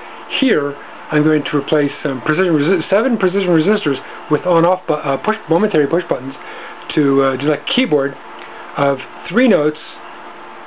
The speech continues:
to make a chord in the solfeggio tuned frequencies, not the intonation that we use here today, but solfeggio, S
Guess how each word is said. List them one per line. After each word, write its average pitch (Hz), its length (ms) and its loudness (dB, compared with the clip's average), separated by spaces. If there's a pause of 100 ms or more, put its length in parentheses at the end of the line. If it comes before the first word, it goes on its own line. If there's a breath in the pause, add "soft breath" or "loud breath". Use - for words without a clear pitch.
to 170 80 0
make 175 180 2
a 160 40 -10
chord 147 420 2 (880)
in 156 60 0
the 151 180 4
solfeggio 156 840 2 (540)
tuned 170 320 4
frequencies, 131 480 0
not 156 240 4
the 165 80 2
intonation 156 560 2 (280 loud breath)
that 147 120 0
we 147 80 4
use 156 260 4
here 139 120 2
today, 139 320 2
but 127 120 -4 (320)
solfeggio, 139 560 2
S 139 120 2